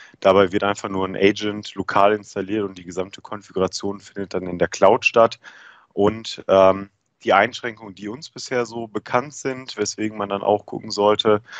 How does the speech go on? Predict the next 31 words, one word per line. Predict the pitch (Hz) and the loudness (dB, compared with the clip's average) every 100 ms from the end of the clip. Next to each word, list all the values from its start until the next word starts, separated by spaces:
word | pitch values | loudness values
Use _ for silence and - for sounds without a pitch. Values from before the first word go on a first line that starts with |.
| - - - | -16 -18 2
äh, | 98 | 4
vielleicht | 95 104 104 | 6 4 4
erstmal | 104 101 104 | 2 0 -2
lieber | 101 101 | 0 -2
in | |
der | 98 | -2
Testumgebung | 92 117 - 107 101 107 104 | -2 -4 -6 -10 0 2 2
das | 98 - | -4 -10
Ganze | 98 - - | -12 -14 -12
zu | - | -12
testen, | 92 - 104 - 104 101 - - - - | -2 2 2 -2 -12 -14 -20 -20 -20 -2
ähm, | 98 95 92 87 | 4 4 2 0
dass | 92 92 - | 2 2 -6
aktuell | 95 - 95 | -10 -4 -4
noch | 92 92 | -4 -6
keine | 95 92 | -6 -6
Computerobjekte | - 92 - - 107 87 92 - - 87 | -10 -16 -10 0 0 0 -6 -6 -6 -6
synchronisiert | 85 95 - 90 85 98 - | -6 -10 -12 -14 -8 -8 0
werden | 95 90 92 | 2 2 2
können. | - 107 | 0 0
Also | 107 87 | -2 -8
bisher | 87 - - 95 | -8 -6 0 0
bestehen | 98 - 95 92 | -2 -6 -6 -6
nur, | 90 92 87 _ - - - - | 0 0 -2 _ -20 -20 -20 0
ähm, | 92 90 87 90 _ | 4 6 4 -8 _
zum | - 87 | -8 -6
Beispiel | 87 - 90 85 _ | -6 -2 -2 -4 _
Benutzerobjekte, | 98 104 - 98 87 90 - 82 | -6 -4 4 4 4 0 -6 -12
die | 85 85 | -12 -12
synchronisiert | 80 85 - 85 78 87 - | -10 -12 -12 -14 -6 -4 0
werden. | 90 92 110 113 | 6 6 6 0